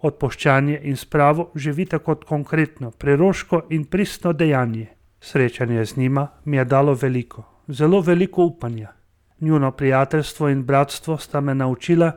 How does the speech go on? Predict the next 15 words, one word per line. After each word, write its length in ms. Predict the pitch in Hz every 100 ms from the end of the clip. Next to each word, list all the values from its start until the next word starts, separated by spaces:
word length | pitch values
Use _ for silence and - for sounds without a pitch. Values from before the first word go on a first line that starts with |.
| - _
da 180 | 151 143
sovraštvo 680 | - 151 147 180 175 - 160
čisto 400 | - 220 - 180
konkretno 580 | 170 160 - 185 185 165
ne 120 | 151
more 260 | 156 185 165
imeti 320 | 160 160 160
zadnje 400 | 135 160 151 151
besede. 500 | 139 - 139 120 110 - - - _ - _ - -
Sprava, 600 | - - 135 120 117 113 -
ki 140 | 151
jo 80 | 127
živita 420 | 117 139 160 147
kot 200 | 151 143
posameznika, 840 | 139 - 139 135 135 156 160 165